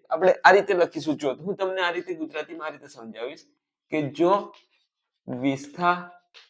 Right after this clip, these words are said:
સમૂહ જોડાયો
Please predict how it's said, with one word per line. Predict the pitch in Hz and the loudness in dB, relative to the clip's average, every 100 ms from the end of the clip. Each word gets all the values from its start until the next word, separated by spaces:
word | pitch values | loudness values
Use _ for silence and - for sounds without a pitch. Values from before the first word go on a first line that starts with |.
| _ - _ _ _ _ _ _ - 339 - - - _ - _ _ _ _ _ _ _ _ _ _ _ _ _ _ _ _ _ _ _ _ | _ -20 _ _ _ _ _ _ 4 4 2 -10 -16 _ -20 _ _ _ _ _ _ _ _ _ _ _ _ _ _ _ _ _ _ _ _
સમૂહ | - - 170 170 139 104 - - - _ _ _ _ _ _ _ _ - | -12 -2 0 0 -2 -6 -6 -12 -20 _ _ _ _ _ _ _ _ -16
જોડાયો | 107 131 127 127 127 127 131 131 139 139 | -8 -2 0 2 2 2 0 -2 -4 -10